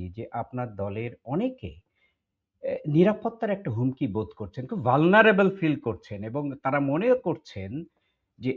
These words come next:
নাহিদ ইসলামও সেটা ইঙ্গিত দিয়েছেন যে বিশেষ করে ওসমান হাদির, অ্যা, অ্যা, হত্যাকাণ্ডের পরে যে বড় কনে-, কোনো দলের যদি ছায়ায় আপনারা না দাঁড়াতে পারেন তাহলে আপনারা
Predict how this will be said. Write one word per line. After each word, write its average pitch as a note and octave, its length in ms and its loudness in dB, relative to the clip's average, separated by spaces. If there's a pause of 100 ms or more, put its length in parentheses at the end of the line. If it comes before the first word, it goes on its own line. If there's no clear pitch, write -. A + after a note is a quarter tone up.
নাহিদ F3 260 6
ইসলামও F#3 340 2
সেটা F3+ 220 -2
ইঙ্গিত D#3 380 0
দিয়েছেন A#2+ 320 -4
যে B2 100 -4 (140)
বিশেষ - 280 -6
করে C#3+ 160 -4
ওসমান C3 320 -4
হাদির, A#2 360 -8
অ্যা, E2 240 -10 (120)
অ্যা, F#2 320 -10
হত্যাকাণ্ডের G#2 640 -8
পরে A2+ 260 -2 (160)
যে A#2+ 220 -8 (420)
বড় C3 380 6
কনে-, G3 480 2 (160)
কোনো D3 220 0 (140)
দলের A2+ 420 0
যদি C3 300 -8
ছায়ায় A#2+ 420 -4
আপনারা A2+ 360 -6
না G2 220 -6
দাঁড়াতে G2+ 400 -6
পারেন A2 340 -8
তাহলে A2+ 360 -8
আপনারা A#2 380 -4